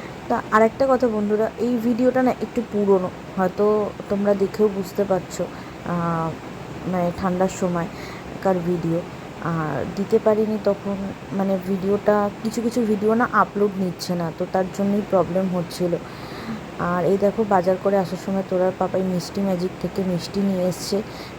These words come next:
গাজরের হালুয়া নিয়ে এসছে। আর এই যে এদিকে চিকেনের অর্ধেক ম্যারিনেট তো হয়েই এসছে,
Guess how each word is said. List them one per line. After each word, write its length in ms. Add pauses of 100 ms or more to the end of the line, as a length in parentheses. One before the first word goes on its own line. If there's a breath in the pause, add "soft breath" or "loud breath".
(100)
গাজরের 360
হালুয়া 400
নিয়ে 240
এসছে। 320 (1300)
আর 140
এই 160
যে 120
এদিকে 520 (120)
চিকেনের 640 (480)
অর্ধেক 380 (100)
ম্যারিনেট 380 (120)
তো 80
হয়েই 440
এসছে, 360